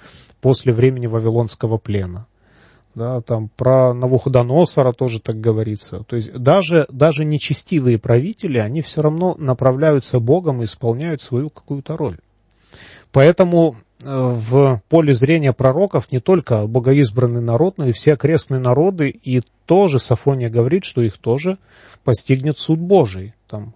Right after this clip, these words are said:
каждому попадёт на орехи за, за свои какие-то дела. Земля, земля филистимская на западе, Моав и Аммон на востоке, Эфиопия на юге, Ассирия на севере.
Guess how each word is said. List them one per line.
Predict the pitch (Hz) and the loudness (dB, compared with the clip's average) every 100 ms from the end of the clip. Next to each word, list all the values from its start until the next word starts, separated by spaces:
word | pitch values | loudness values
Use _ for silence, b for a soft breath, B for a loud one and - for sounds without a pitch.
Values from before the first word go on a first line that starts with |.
| _ | _
каждому | 139 170 160 180 | 2 2 0 -8
попадёт | 143 156 170 170 165 - _ _ b b b b - | -6 -2 0 2 2 0 _ _ b b b b -8
на | 120 117 | -2 2
орехи | 120 123 104 - 98 _ - - - | 4 2 -2 -10 -14 _ -20 -20 -12
за, | 113 117 131 120 | -4 0 0 0
за | 113 127 | 0 0
свои | - 151 175 135 | 2 0 2 -2
какие-то | 107 - 101 - | -4 -6 -6 -6
дела. | 104 107 95 87 _ _ _ _ _ _ _ _ _ _ _ _ - | -4 -4 -4 -8 _ _ _ _ _ _ _ _ _ _ _ _ -6
Земля, | 117 120 160 156 151 | 0 0 0 -2 -4
земля | 120 135 160 | -4 2 2
филистимская | - 139 127 - 156 - 135 | 0 -2 -4 -2 -4 -2 -2
на | 135 | 0
западе, | 131 117 98 104 110 | 2 0 0 -2 -2
Моав | 110 127 156 175 - | 0 2 2 0 2
и | |
Аммон | 127 120 120 147 143 | 2 2 -2 -4 -2
на | 135 | 0
востоке, | 131 - - 98 - 101 | -2 -2 -6 -6 -6 -10
Эфиопия | - 135 165 - 127 | -2 2 2 2 -4
на | 120 | -2
юге, | 117 143 139 123 | -4 -2 -2 -2
Ассирия | 107 - 147 143 | -2 0 0 0
на | 131 127 | -2 -6
севере. | - 107 92 95 | -4 -6 -4 -8